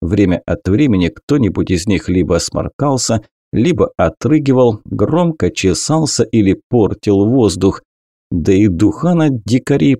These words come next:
по округе распространяется убойный. Если случалось так, что мы оказывались с подветренной стороны,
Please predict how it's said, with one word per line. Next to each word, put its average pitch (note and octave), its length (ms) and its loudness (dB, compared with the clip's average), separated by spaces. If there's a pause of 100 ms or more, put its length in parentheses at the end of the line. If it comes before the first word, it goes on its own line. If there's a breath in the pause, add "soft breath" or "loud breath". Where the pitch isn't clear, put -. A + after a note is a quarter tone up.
(120)
по A#2+ 160 2
округе A#2+ 460 0
распространяется G#2 1400 -2
убойный. G#2 680 0 (460)
Если D3 480 0
случалось C#3 560 0
так, D#3+ 240 -2
что - 240 -2
мы A2+ 200 0
оказывались A2 680 0
с - 180 -8
подветренной G#2 800 0
стороны, G2 600 -2